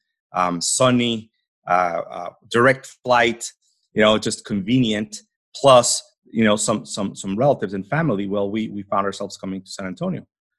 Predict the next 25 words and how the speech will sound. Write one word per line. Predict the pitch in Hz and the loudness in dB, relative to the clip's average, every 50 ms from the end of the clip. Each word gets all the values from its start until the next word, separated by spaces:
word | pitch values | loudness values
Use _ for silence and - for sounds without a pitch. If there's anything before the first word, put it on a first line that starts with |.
| _ _ _ _ _ _ | _ _ _ _ _ _
So | - - 131 123 123 120 120 120 117 - - - | 0 4 6 6 6 6 4 2 0 -2 -4 -8
it, | 127 127 123 127 - - | -8 -6 -6 -6 -6 -2
it | 127 | 0
was | 131 131 127 123 | 0 0 2 2
my, | 127 123 113 110 - | 0 0 0 -2 -4
it | - 117 | -4 -4
was | 120 117 107 | -4 -2 0
my, | 110 107 101 101 98 95 98 | 0 0 0 0 -2 -6 -10
my | 107 104 101 98 | -10 -6 -6 -4
summer | 95 - - - 135 123 120 107 | -2 -2 2 2 4 4 2 2
camp, | 95 - - 85 101 - - - _ _ _ _ - | -2 -4 -8 -14 -16 -18 -20 -20 _ _ _ _ -4
right? | 92 95 104 101 98 | -2 -2 -2 -2 -4
My, | 98 95 95 92 92 98 | -4 -4 -4 -4 -6 -8
my | 95 92 95 | -8 -8 -8
dream | 87 87 92 95 107 110 113 110 110 107 104 | -10 -12 -10 -6 -4 -2 -2 -2 -2 -2 -4
destination. | 92 101 110 104 - - - - 95 92 95 95 92 - - - - _ _ _ _ _ _ _ _ _ _ _ _ - | -2 0 0 0 0 -4 -6 -6 -6 -4 -4 -4 -6 -8 -14 -20 -20 _ _ _ _ _ _ _ _ _ _ _ _ -4
And | 107 110 110 107 | 0 2 4 4
I | 107 110 117 | 6 6 6
always | 123 123 123 120 113 95 104 | 4 4 2 0 -2 -2 -2
knew | 110 113 110 | -2 0 0
I | 104 | 0
wanted | 98 101 101 98 - 95 | 0 -2 -4 -8 -10 -14
to | - 87 | -12 -8
live | 87 95 87 | -6 -6 -6
here. | - - - | -6 -10 -20